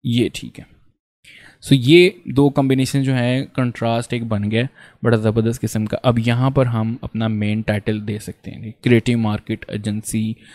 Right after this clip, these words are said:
या जो भी आपने वहाँ पर देना है, ठीक है, टाइटल वगैरह। तो यहाँ पर हम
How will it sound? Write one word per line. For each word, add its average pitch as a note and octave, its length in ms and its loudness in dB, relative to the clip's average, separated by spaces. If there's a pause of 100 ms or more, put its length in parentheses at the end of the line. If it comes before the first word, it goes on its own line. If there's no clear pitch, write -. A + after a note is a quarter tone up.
(240)
या G#2 100 -2
जो A2+ 320 4
भी A2 260 2 (300)
आपने G#2 440 -6 (500)
वहाँ G#2+ 240 2
पर G2+ 120 -2
देना G2+ 200 -10
है, E2+ 60 -12
ठीक C3+ 200 -2
है, D#3 80 0 (100)
टाइटल G#2 300 -4
वगैरह। F#2 280 -10 (540)
तो B2 80 6
यहाँ C3+ 320 4
पर D3 140 2
हम B2 320 -2